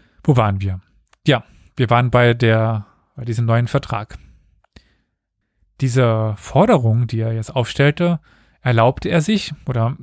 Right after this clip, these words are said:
er argumentierte, dass er ja tatsächlich kein Reichslehen besitze. Wie kommt Anton jetzt aber auf die Idee, solch eine Forderung zu stellen, wie ein Reichsmitglied behandelt zu werden, ohne eins zu sein?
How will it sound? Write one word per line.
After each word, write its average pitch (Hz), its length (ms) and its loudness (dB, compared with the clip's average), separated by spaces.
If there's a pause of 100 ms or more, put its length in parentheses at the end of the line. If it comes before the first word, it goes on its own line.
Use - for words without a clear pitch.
er 143 200 -8
argumentierte, 147 720 2
dass 139 180 0
er 147 120 0
ja 139 160 2
tatsächlich 151 540 -2
kein 135 120 -2
Reichslehen 131 520 0
besitze. 117 500 -8 (600)
Wie 135 280 2
kommt - 680 -2 (160)
Anton 147 340 0
jetzt 131 140 -2
aber 131 240 -2
auf 123 160 -4
die 127 260 -4
Idee, 131 380 2 (840)
solch - 280 0
eine 131 140 0
Forderung 143 460 2
zu 113 100 -6
stellen, 107 380 -2
wie 123 160 -6
ein 113 160 -4
Reichsmitglied 123 640 -6
behandelt 131 360 0
zu 131 120 -8
werden, 127 180 -2
ohne 131 200 0
eins 123 260 -4
zu 120 100 -4
sein? 113 380 2